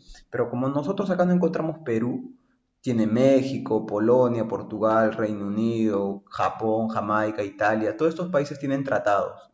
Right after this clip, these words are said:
Entonces, tendrías que colocar, en nuestro caso, le vamos a colocar no, porque en nuestro país no tiene ningún tratado.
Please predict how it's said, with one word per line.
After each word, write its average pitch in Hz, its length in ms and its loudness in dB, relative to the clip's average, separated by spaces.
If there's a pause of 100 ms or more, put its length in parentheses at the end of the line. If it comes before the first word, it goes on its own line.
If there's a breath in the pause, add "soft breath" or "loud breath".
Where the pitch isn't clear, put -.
Entonces, 117 480 -8 (720 soft breath)
tendrías 131 440 4
que 143 120 -2
colocar, 110 400 2
en 104 140 -2
nuestro 127 320 -2
caso, 160 260 4
le 135 100 2
vamos 110 180 0
a 127 60 -8
colocar 107 360 -2
no, 123 240 2
porque 123 260 -12
en 92 80 -10
nuestro 107 300 -8
país 110 280 -6
no 113 140 -6
tiene 147 260 0
ningún 107 340 -6
tratado. 85 480 -8